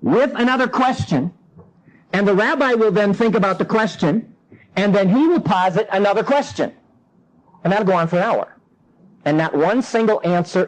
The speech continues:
is ever given. Notice how often when people came to Jesus, they said, "May I ask you a question?" Jesus said, "Yes." And they would say, "What's the chief commandment?" And what would Jesus do?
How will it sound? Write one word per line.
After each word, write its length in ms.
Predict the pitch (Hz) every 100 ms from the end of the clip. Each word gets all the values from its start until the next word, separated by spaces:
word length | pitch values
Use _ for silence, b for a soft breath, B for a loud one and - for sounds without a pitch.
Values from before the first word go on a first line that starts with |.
| 151
is 120 | 127
ever 220 | 151 147
given. 340 | 127 143 107 - _ _ _ _ _ _ _ _ _ - B B B B
Notice 380 | 151 226 311
how 160 | - 226
often 440 | - 240 - 196 165
when 140 | 160
people 260 | 156 240 254
came 240 | - 226
to 100 | 208
Jesus, 440 | 160 220 220 160
they 100 | -
said, 220 | 175 190 160
"May 120 | 175
I 100 | 185
ask 280 | 175 180 -
you 80 |
a 40 | 190
question?" 440 | 277 294 - - - B B B B
Jesus 260 | 170 160
said, 120 | 196
"Yes." 400 | 202 339 - - _ b b b
And 100 | 165
they 80 | 185
would 160 | 175
say, 240 | - 202 175
"What's 240 | 170 226
the 100 | -
chief 280 | 180 262 233
commandment?" 460 | 262 254 285 208 -
And 120 | 160
what 140 | 175
would 120 | 185 175
Jesus 300 | 208 170 123
do? 240 | 131 -